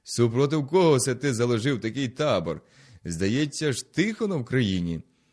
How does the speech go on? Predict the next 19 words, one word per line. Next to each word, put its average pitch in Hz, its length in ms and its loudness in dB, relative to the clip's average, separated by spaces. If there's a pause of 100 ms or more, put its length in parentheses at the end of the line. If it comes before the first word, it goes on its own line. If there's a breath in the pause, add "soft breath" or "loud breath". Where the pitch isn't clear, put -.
(180)
«Де 104 360 2
тобі 120 280 -2
тихо, 123 580 -2
пане 117 320 0
полковнику 113 840 -2
чи 101 160 -4
панотче? 98 680 -4
Я 101 220 2
вже 113 200 -2
не 117 160 -4
знаю, 113 360 -4
як 107 220 -2
тепер 90 300 -8
тебе 90 240 -2
й 107 40 0
величати», — 98 680 -2
каже 87 260 -2
Тарас 85 520 -6
Сурмач. 82 680 -8